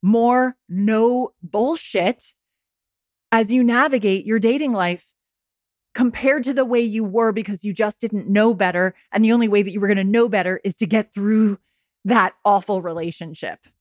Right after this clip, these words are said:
Unfortunately, that's how it happened. But look, here you are on the other side, way more connected to yourself, way more clear about who you are, what your standards are, what you will and will not put up with, and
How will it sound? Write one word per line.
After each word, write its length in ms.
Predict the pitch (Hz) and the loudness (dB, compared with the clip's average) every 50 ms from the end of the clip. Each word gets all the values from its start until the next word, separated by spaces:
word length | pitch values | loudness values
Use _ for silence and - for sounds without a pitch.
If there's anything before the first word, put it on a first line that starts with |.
| _ - | _ -8
Unfortunately, 680 | 196 190 - - 202 202 208 - 226 214 180 208 208 | -8 -6 -6 -4 -2 -2 -2 -2 -6 -6 -4 -4 -2
that's 220 | 196 202 196 196 - | 0 0 0 0 2
how 180 | 208 190 180 | 0 0 0
it 80 | 180 180 | 0 0
happened. 520 | 240 269 254 262 - 240 240 226 214 202 - | 0 0 0 0 0 -2 -2 -2 -4 -4 -4
But 140 | 202 - | -4 -4
look, 180 | - 190 190 - | -2 -4 -6 -6
here 140 | - 202 185 | -6 -8 -6
you 180 | 175 170 185 | -6 -4 0
are 160 | 214 220 214 202 | 2 2 2 2
on 100 | 180 180 | 0 -4
the 120 | 170 175 | -8 -10
other 180 | 175 165 185 180 | -8 -8 -8 -6
side, 360 | - - 208 202 202 202 196 _ _ _ _ _ _ - | -2 0 2 2 2 0 -2 _ _ _ _ _ _ -6
way 240 | 175 196 202 208 | -4 -2 0 2
more 180 | 214 214 220 214 | 2 2 2 0
connected 600 | 214 - 233 190 185 180 165 - 185 185 180 165 | 0 -2 -4 -2 -2 -2 -4 -4 -6 -6 -6 -6
to 120 | - - | -10 -14
yourself, 760 | 170 147 156 165 - - - - - 254 247 247 240 226 - - _ - _ _ | -12 -10 -10 -10 -12 -12 -14 -6 -2 2 2 2 2 0 -2 -6 _ -20 _ _
way 220 | - 220 226 240 247 | -4 -2 0 0 2
more 260 | 233 226 214 196 190 | 2 2 2 0 0
clear 400 | - - - 214 202 196 196 202 | -2 -8 -6 -4 -2 -2 -2 -2
about 320 | - - 190 170 165 165 | -4 -4 -4 -6 -6 -6
who 100 | - 214 | -6 -6
you 240 | 214 208 208 202 196 | -6 -6 -4 -4 0
are, 320 | 190 185 190 190 202 202 202 | 2 4 4 4 4 2 0
what 240 | 202 190 196 - | -4 -6 -8 -6
your 80 | 185 190 | -8 -12
standards 480 | 180 - - 190 190 190 196 202 196 214 | -12 -10 -6 -6 -4 -4 -4 -4 -4 0
are, 240 | 208 196 196 202 | 0 2 2 0
what 220 | 190 175 196 - - | 0 -4 -8 -8 -8
you 100 | 196 190 | -10 -8
will 260 | 170 202 202 208 208 | -6 -4 -2 -2 -2
and 180 | 190 185 185 175 | -4 -4 -6 -6
will 140 | 190 185 | -4 -4
not 260 | 180 190 185 - - - | -2 -2 -2 -2 -4 -6
put 160 | 196 180 175 | -6 -4 -2
up 200 | 185 196 - - | -2 -2 -2 0
with, 340 | 220 214 208 208 202 - _ _ _ _ _ _ _ _ _ _ - | 0 2 2 2 0 -4 _ _ _ _ _ _ _ _ _ _ 0
and 460 | 208 202 190 185 185 185 185 185 180 | 0 0 2 0 -2 -2 -2 -4 -4